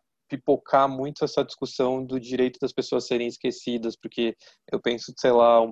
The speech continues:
primo meu grava um vídeo meu fazendo uma coisa muito estúpida, isso vira um meme, não fui eu que publiquei, eu não quero que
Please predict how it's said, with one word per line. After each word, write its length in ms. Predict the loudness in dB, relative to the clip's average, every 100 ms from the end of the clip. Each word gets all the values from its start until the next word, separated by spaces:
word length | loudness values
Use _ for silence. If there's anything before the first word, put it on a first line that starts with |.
| -4
primo 400 | -4 -2 -2 -2
meu 440 | -2 0 0 0
grava 420 | 4 6 6 4 0
um 100 | -6
vídeo 520 | -6 -4 -4 -4 -6
meu 320 | -4 -2 -2
fazendo 360 | -2 -4 -4 -6
uma 140 | -6
coisa 260 | -4 -4 -4
muito 200 | -8 -12
estúpida, 760 | -6 -4 -2 -4 -2 0 0 _ _ _ _ _ _
isso 220 | -8 -4 -2
vira 200 | -2 -2
um 80 |
meme, 760 | -2 -2 -2 -4 -4 -4 -4 -6
não 280 | -4 -4 -4
fui 260 | -2 2
eu 120 | 2
que 100 | 0
publiquei, 760 | -6 -8 -8 -8 -2 0 2 0
eu 60 | -2
não 180 | -4
quero 440 | -4 2 4 4 0
que 280 | -6 -10